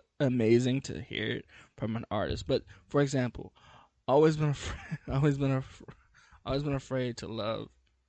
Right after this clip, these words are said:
Always been afraid that love is only, <laughs> is only make believe.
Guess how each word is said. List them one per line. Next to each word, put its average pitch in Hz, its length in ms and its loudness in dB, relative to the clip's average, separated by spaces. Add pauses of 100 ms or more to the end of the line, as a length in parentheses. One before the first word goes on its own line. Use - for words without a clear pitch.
(920)
Always 151 240 -2
been 151 80 -4
afraid 135 240 -6
that 110 120 -4
love 127 240 -2
is 123 120 -4
only, 135 300 -2
<laughs> - 1400 -14
is 131 80 -4
only 127 180 0
make 117 240 -2
believe. 90 360 -6